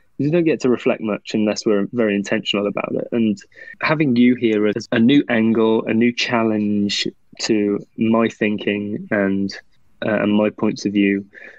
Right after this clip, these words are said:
it is actually what we all need. And I think that's the purpose of this,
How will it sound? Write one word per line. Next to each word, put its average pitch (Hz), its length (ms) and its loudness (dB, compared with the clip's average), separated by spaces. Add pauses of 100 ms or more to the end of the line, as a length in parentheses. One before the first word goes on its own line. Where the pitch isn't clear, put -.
(200)
it 127 180 2
is 127 180 2
actually 117 340 2
what 107 220 0
we 113 160 4
all 104 140 2
need. 104 260 2
And 113 140 2
I 107 60 2
think 131 180 0
that's 113 240 -4
the - 20 -10 (140)
purpose 104 240 -2
of 101 160 -2
this, - 420 -2